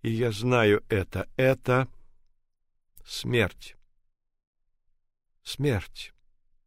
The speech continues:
Когда подумаешь, что рано или поздно она является исходом всякой жизни, а я молодая, красивая, интеллигентная женщина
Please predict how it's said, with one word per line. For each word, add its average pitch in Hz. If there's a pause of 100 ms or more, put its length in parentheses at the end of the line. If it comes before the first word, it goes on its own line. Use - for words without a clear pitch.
(480)
Когда 110
подумаешь, 120
что -
рано 120
или 117
поздно 113
она 117
является 117
исходом 117
всякой 123
жизни, 107
а 107
я 135
молодая, 127
красивая, 123
интеллигентная 127
женщина 135